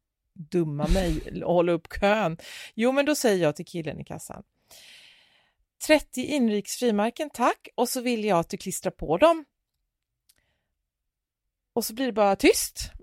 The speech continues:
Speaker 1: Eh, och så säger jag: "Jag skojar bara." Och så bara fortsätter han att vara tyst. Och med
Speaker 2: <laughs>
Speaker 1: ett, eh, ett stenansikte.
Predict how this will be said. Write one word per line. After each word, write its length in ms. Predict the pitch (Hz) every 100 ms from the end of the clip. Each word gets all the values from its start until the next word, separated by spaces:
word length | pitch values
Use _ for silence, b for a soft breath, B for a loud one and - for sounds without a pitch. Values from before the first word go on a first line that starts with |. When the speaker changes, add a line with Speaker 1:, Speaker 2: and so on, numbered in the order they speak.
| _ _ _
Speaker 1:
Eh, 720 | 233 220 208 196 190 190 185 190 -
och 260 | 226 220 214
så 220 | - 226
säger 340 | 226 208 190
jag: 260 | 180 180 180 -
"Jag 160 | 269 339
skojar 360 | 494 359 440
bara." 220 | 240 165 - _ _ _ _
Och 140 | 208
så 200 | - -
bara 320 | 220 - 262 240
fortsätter 640 | - 302 - - 285 -
han 180 | 277 226
att 160 | 214 -
vara 140 | 196
tyst. 480 | - 277 - - _ b b b b b -
Och 140 | 240 233
med 360 | 226 208 185 175 - -
Speaker 2:
<laughs> 300 | - 381 -
Speaker 1:
ett, 400 | 233 220 - -
eh, 280 | 220 196 185 180 _ _ _ _ _ -
ett 140 | 214
stenansikte. 1160 | - - 359 202 190 185 - 392 - 359 175